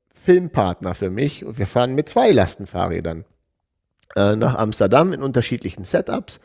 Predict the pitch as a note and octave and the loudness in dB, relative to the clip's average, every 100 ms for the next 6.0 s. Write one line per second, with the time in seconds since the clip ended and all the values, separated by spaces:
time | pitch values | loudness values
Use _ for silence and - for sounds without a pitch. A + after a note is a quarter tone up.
0 | _ _ _ _ _ G#2+ A#2 A#2 - C3+ | _ _ _ _ _ 0 2 2 2 4
1 | B2 - - G#2 G2 - F#2+ A2 C3 B2 | 2 -2 -4 -2 -2 -4 -2 0 2 -2
2 | - A#2 - G#2 G2+ G2+ F#2 G2 G2 B2+ | -4 -4 -2 -2 0 0 -2 -4 -2 -2
3 | A3+ C#3+ C#3+ C#3+ C#3+ - C#3 - C#3+ - | -4 -6 -4 -2 -4 -4 -6 -4 -4 -6
4 | C#3 - A#2+ G2 G#2+ - - G#2 G2+ G#2 | -6 -4 -4 -2 -2 -6 -14 -12 -12 -10
5 | F#2 F2+ D3 D3+ D3 C3+ - - - - | -8 -4 -2 -2 -4 -8 -8 -10 -12 -14